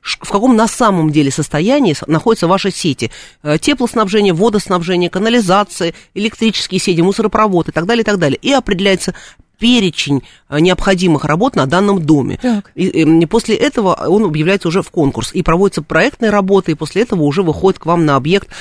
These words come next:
Speaker 1: э, строительная компания, которая, э, уполномочена, то есть она должна пройти предквалификацию, туда не допускаются абы какие строительные компании,
Speaker 2: Мгм.
Speaker 1: а только те, которые, ну, скажем, доказали своей деятельностью, что они добросовестные. Теперь, если вдруг по чечаянию,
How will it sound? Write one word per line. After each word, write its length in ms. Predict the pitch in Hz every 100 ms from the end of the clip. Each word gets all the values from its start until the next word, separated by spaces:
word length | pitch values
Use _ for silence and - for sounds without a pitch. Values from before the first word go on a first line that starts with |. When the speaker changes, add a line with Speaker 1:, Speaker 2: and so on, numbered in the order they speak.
| - -
Speaker 1:
э, 240 | 151 143
строительная 300 | - 170 151
компания, 420 | 143 151 233 254
которая, 460 | 170 135 190 202 175 - _ -
э, 400 | 147 147 139 143
уполномочена, 800 | 190 233 214 175 180 240 196 156
то 80 |
есть 140 | 170 -
она 180 | 160 190
должна 220 | 170 180
пройти 220 | 175 190
предквалификацию, 840 | 175 165 165 156 139 170 - 156 - -
туда 160 | 165 180
не 100 | 185
допускаются 540 | 185 196 185 214 190
абы 180 | 185 160
какие 260 | 170 175
строительные 340 | 165 160 151 151
компании, 400 | 156 151 269 190
Speaker 2:
Мгм. 80 | 160
Speaker 1:
а 20 |
только 240 | 233 220
те, 140 | - 208
которые, 340 | 156 190 190 - - -
ну, 160 | 202
скажем, 280 | 220 208 185
доказали 440 | 175 208 180 180
своей 360 | 151 - 147 147
деятельностью, 460 | 143 240 - - -
что 100 | 143
они 120 | 190
добросовестные. 640 | 170 175 - 117 92 - - - - - -
Теперь, 400 | - 226 147 -
если 400 | 156 165 320 302
вдруг 300 | 240 220 190
по 160 | - 233
чечаянию, 720 | 240 - 196 139 123 60